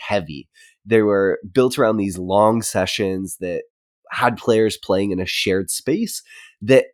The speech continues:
it was really tough to get them to the table and maybe get them back to the table because there was a lot of rules overhead, and just the overall complexity felt like there was a lot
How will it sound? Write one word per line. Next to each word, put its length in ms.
it 160
was 160
really 380
tough 580
to 460
get 160
them 140
to 100
the 100
table 400
and 80
maybe 220
get 240
them 180
back 340
to 120
the 100
table 300
because 140
there 120
was 140
a 40
lot 180
of 100
rules 340
overhead, 580
and 160
just 180
the 180
overall 420
complexity 680
felt 200
like 140
there 100
was 100
a 60
lot 400